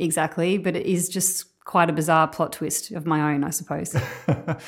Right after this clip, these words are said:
Speaker 2: The books themselves are very much police procedurals, so they are really about the process of tracking down who the killer is, more so than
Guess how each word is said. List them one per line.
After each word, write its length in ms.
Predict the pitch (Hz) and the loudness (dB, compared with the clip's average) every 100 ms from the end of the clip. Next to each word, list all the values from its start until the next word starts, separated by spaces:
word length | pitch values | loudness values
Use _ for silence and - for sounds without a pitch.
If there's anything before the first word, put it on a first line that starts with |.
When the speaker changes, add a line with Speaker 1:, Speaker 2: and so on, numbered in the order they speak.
| - - - - | -16 -16 -18 -12
Speaker 2:
The 140 | 170 139 | -2 0
books 240 | 180 220 | 0 2
themselves 500 | - 101 - 95 80 | 6 6 6 4 4
are 40 | 90 | 4
very 180 | 98 | 6
much 260 | 90 82 - | 6 4 0
police 340 | - 101 95 - | -2 2 2 0
procedurals, 760 | - 95 - 95 98 90 - | -6 -4 0 0 0 -4 -8
so 220 | - 95 | -6 -4
they 300 | 95 113 117 | 0 0 0
are 140 | 110 117 | 0 0
really 300 | 110 139 127 | 2 4 2
about 220 | 104 - | 0 -6
the 40 | |
process 720 | - - 101 101 - 107 - - | -12 -10 -6 -6 -6 -6 -8 -6
of 320 | 107 95 98 | -4 -4 -4
tracking 460 | - - 101 113 95 | -8 -8 -6 -4 -4
down 240 | 87 82 | -2 -4
who 120 | 87 | -2
the 120 | 104 - | -4 -4
killer 320 | - 101 92 | -4 -2 -2
is, 120 | 87 | 2
more 280 | 139 143 147 | 6 6 6
so 260 | - 104 | 4 2
than 340 | 98 92 90 | 0 0 -2